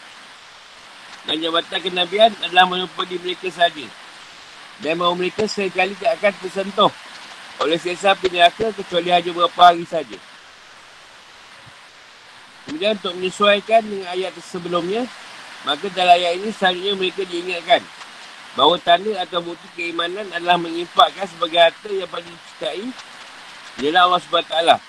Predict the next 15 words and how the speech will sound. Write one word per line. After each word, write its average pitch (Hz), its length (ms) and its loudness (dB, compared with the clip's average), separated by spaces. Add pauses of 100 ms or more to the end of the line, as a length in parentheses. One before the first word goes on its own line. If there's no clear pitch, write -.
(160)
disertai 160 400 -6
dengan 175 160 -10
keikhlasan. 151 560 -8 (1500)
Tafsir 143 320 -4
dan 180 160 -8
penjelasan. 165 480 -2 (1300)
Sekali-kali 170 400 -4
kalian 202 360 -4
tidak 180 200 -4
akan 196 160 -4
mencapai 185 400 -6
pahala 175 240 2
kebaikan, 170 480 0 (120)
iaitu 175 240 -6
syurga. 185 440 -2